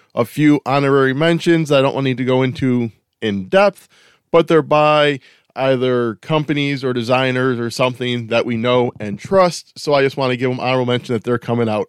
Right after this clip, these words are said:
this year. The first game is one of those ones that there isn't much known about it, like no Kickstarter release date, there's no rule book up, nothing. But the theme alone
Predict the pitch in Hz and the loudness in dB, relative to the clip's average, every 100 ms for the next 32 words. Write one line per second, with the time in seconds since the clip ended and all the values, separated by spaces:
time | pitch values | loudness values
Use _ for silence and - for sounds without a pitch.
0 | _ 87 95 - 101 117 113 87 - 135 | _ -12 -10 -12 -12 -6 -6 -6 -6 -2
1 | 202 233 233 - 190 185 165 185 190 180 | 4 4 2 2 2 2 2 2 2 2
2 | 180 185 170 170 165 156 175 220 - 226 | 0 0 2 2 2 2 2 0 0 0
3 | 226 - 220 220 190 160 175 185 180 123 | 0 0 2 4 2 2 4 4 2 0
4 | 98 104 92 87 85 - 151 143 156 151 | -2 -8 -10 -10 -14 -4 -2 0 2 2
5 | 147 151 151 - 147 143 - 107 101 104 | 2 0 0 2 2 2 0 -8 -8 -4
6 | 131 156 147 143 147 147 123 151 170 170 | 0 2 2 2 0 -2 0 0 2 0
7 | 170 160 - _ _ _ - 131 123 104 | -2 -6 -16 _ _ _ -2 0 0 -2
8 | 170 185 170 131 143 175 208 214 | 0 2 0 0 2 2 2 -2